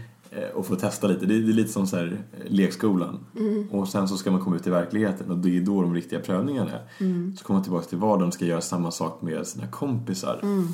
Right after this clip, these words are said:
Speaker 1: med sin familj.
Speaker 2: Mm.
Speaker 1: Eh, och testa det. Och det är då man märker den här bizarra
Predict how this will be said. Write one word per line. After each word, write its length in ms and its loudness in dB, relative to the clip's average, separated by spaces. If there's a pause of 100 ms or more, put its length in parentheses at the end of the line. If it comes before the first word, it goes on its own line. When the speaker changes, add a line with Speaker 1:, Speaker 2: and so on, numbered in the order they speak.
Speaker 1:
med 80 -6
sin 160 -4
familj. 580 -2
Speaker 2:
Mm. 280 0 (320)
Speaker 1:
Eh, 100 0
och 120 0
testa 280 0
det. 140 0
Och 100 0
det 80 6
är 40 6
då 140 4
man 120 2
märker 640 2 (760)
den 180 2
här 200 4
bizarra 960 2